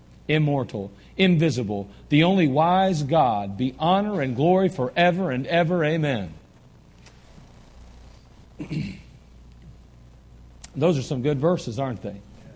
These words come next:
Well, we're gonna break them down a little bit and see what we can't learn from them. So let's go to the Lord in prayer. Father, we thank you now for this time together. We're asking you, Lord, to speak to us through the Word of God.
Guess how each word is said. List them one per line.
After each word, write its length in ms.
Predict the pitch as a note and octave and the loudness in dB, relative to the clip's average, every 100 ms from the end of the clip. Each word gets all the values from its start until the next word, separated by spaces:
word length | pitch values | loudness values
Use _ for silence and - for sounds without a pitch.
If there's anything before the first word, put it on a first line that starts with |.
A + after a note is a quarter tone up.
| - - - - - - - - | -20 -20 -20 -20 -20 -20 -18 -6
Well, 140 | B2+ | 0
we're 80 | D#3 | 2
gonna 140 | D#3 | 0
break 260 | C3 D3+ B2+ | 0 -2 -2
them 120 | C3+ | -2
down 220 | C#3 C#3 | -2 -2
a 40 | B2 | -4
little 140 | A#2 | -6
bit 160 | G#2+ A#2 | -6 -8
and 80 | - | -8
see 140 | D3 | -8
what 100 | C3 | -8
we 100 | C3 | -8
can't 240 | C#3 B2 | -8 -8
learn 200 | A#2 A#2 | -8 -10
from 260 | G2 A#2+ G2+ | -10 -10 -10
them. 160 | G2+ - - - - | -12 -18 -20 -20 -12
So 120 | - | -2
let's 180 | F3 - | 0 0
go 120 | F#3 | 0
to 40 | F3 | 0
the 60 | |
Lord 220 | E3 E3 D3 | 2 4 2
in 120 | A#2+ | 0
prayer. 280 | C#3 A2+ G#2 | 0 -2 2
Father, 280 | F#3 G3+ | 4 4
we 100 | F#3+ | 4
thank 280 | F3+ G#3 G#3 | 2 2 2
you 80 | E3+ | 2
now 180 | D#3 D3 | 2 -2
for 120 | D#3 | -2
this 160 | D3 - | -4 -4
time 260 | E3+ E3 | -4 -2
together. 360 | C#3 D3 G3 A#3+ - - - - | -2 0 0 -2 -10 -20 -20 -2
We're 100 | C#3 | 2
asking 300 | D#3+ - E3 | 2 2 -2
you, 60 | D#3+ | 0
Lord, 200 | D#3+ C3+ | -2 -2
to 60 | |
speak 300 | - D#3+ D3 | -2 -2 -2
to 120 | D#3+ | -2
us 140 | C#3+ - | -4 -4
through 160 | D3+ | -4
the 100 | C#3 | -2
Word 180 | C3 C#3 | -2 -4
of 120 | A#2+ | -4
God. 340 | A2+ A2+ G#2 | -6 -8 -10